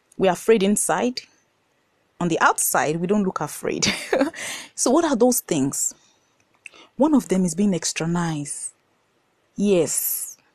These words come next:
it happens a lot. You meet this new guy, and then you're so excited, things are working fine for both of you.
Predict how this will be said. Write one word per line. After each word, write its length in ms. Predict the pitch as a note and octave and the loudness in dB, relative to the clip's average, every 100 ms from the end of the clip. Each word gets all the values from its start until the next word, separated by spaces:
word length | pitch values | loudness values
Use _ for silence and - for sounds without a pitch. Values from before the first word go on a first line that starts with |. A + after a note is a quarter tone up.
| _ | _
it 100 | G3+ | -6
happens 360 | - A3 A3 F#3+ | -4 0 0 2
a 80 | E3+ | 0
lot. 460 | E3+ D#3+ - - - _ _ _ _ _ _ _ _ _ _ _ - | 0 -2 -4 -10 -12 _ _ _ _ _ _ _ _ _ _ _ -2
You 100 | G3 | 2
meet 220 | G#3 B3 | 2 0
this 200 | G3+ - | -2 0
new 200 | F#3 F3+ | 0 -2
guy, 440 | E3+ C#3 C3+ C3+ - _ - | -2 -4 -4 -8 -14 _ -10
and 140 | E3 | -4
then 340 | D#3+ D#3 D#3+ - _ _ _ _ _ _ _ - | -2 -2 -6 -12 _ _ _ _ _ _ _ -6
you're 140 | - | -4
so 160 | E3 F#3+ | -2 0
excited, 720 | D#3+ - F#3 G3+ - A3 G#3+ | -2 0 -2 -2 -2 -2 0
things 200 | G#3+ G#3 | 0 0
are 100 | F3 | 2
working 340 | D#3+ F3+ - F#3 | 0 0 -2 -6
fine 280 | - D#3 | -4 -4
for 120 | F3+ D3+ | -4 -4
both 280 | F3+ F3+ | -4 -4
of 140 | D#3+ D3 | -8 -8
you. 240 | B2 B2 | -8 -8